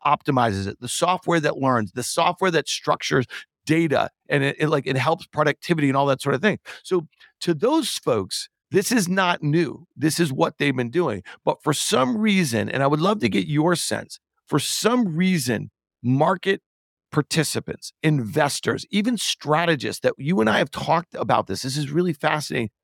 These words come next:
Strategists that were bearish on the overall markets have changed their tune in the last couple of months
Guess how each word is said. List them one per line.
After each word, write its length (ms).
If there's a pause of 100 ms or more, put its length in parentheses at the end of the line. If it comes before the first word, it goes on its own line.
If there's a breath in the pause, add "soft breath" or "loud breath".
Strategists 560
that 180
were 120
bearish 580
on 140
the 160
overall 480
markets 640 (140 soft breath)
have 180
changed 500
their 140
tune 480
in 100
the 80
last 380
couple 280
of 80
months 300